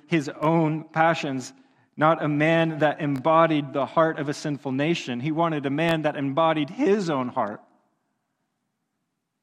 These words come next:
Now, this did not mean that, that Saul's throne was immediately taken away.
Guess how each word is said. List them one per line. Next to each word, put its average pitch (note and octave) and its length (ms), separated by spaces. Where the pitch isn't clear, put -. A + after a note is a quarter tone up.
Now, C#3 80
this F#3+ 160
did E3 100
not D3 180
mean C#3 160
that, A2+ 180
that C3 140
Saul's D3 480
throne C3+ 320
was A#2 140
immediately B2 460
taken C3 360
away. A2+ 540